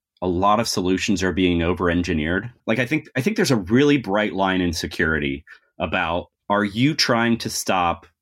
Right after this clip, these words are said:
a nation state from attacking your company, right? So are you trying to, if Iran or China or any of these other countries were to target you, is your goal to detect that and stop it? Because if so, you can invest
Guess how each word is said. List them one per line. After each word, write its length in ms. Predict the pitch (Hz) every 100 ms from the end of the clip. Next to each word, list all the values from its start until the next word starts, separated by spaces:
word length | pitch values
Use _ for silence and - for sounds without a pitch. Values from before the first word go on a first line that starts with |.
| _
a 80 | 90
nation 440 | 90 98 - 104
state 360 | - 95 85 -
from 200 | 95 82
attacking 500 | 80 98 90 95 87
your 100 | 82
company, 520 | - 69 - - - _ _ -
right? 180 | 85 78
So 280 | 95 85 - _
are 120 | 98
you 120 | 98
trying 220 | 113 135 127
to, 180 | 113 -
if 120 | 98
Iran 560 | 92 87 107 120 120 117
or 200 | 85 80
China 420 | - 110 107 90
or 160 | 90
any 160 | 90 110
of 60 | 131
these 140 | 123
other 180 | 113 104
countries 480 | 104 90 90 85 76
were 240 | 90 110
to 120 | -
target 420 | 104 101 95 82
you, 260 | 71 65 67 - - -
is 180 | - 90
your 180 | 107 143
goal 260 | 120 117 113
to 100 | 87
detect 380 | 85 - -
that 180 | 110 104
and 100 | 85
stop 360 | - - 85 175
it? 160 | 202 - _ -
Because 260 | 113 117 -
if 160 | 165
so, 560 | - - 113 85 90 - _ _ _
you 180 | 98 110
can 160 | 113 127
invest 640 | 110 101 104 92 - -